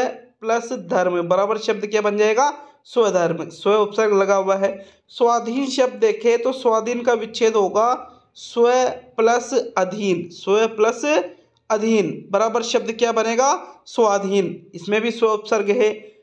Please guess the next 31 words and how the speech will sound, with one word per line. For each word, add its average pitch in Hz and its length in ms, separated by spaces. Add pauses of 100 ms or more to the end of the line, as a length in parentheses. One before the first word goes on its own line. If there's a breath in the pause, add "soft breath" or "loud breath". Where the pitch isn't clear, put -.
स्वार्थ 247 460
का 269 80
विच्छेद 254 380
करें, 254 240
स्व 254 480
प्लस 247 420
अर्थ 220 420
बराबर 214 400
शब्द 220 260
बनेगा 214 360
स्वार्थ। 165 540 (380 loud breath)
तो 214 100
स्वार्थ, 220 480
स्वाधीन 220 580
और 226 140
स्वधर्म 208 560
में 214 180
तो 220 100
स्व 214 200
उपसर्ग 214 440
है, 233 200 (440 loud breath)
किंतु 226 280
स्वयंवर 240 600
जो 269 160
शब्द 214 320
है 233 560 (140)
ये 247 140
बन 240 120
रहा 208 160
है 247 120
स्वयं 240 760